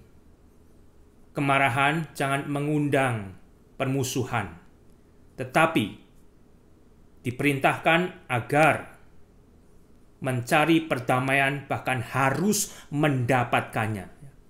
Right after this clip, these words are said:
Kalau orang Kristen sudah mengakibatkan kekrisu-, kekrisuhan, ya, kalau orang Kristen sudah mengakibatkan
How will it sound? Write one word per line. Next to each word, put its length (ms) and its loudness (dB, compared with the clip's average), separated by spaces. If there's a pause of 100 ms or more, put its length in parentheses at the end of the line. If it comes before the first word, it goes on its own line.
(580)
Kalau 240 2
orang 400 2
Kristen 480 -2
sudah 640 0
mengakibatkan 1400 -4 (1700)
kekrisu-, 720 0
kekrisuhan, 960 -2
ya, 240 -4 (320)
kalau 240 2
orang 320 0
Kristen 400 0 (160)
sudah 400 -2 (240)
mengakibatkan 1040 -4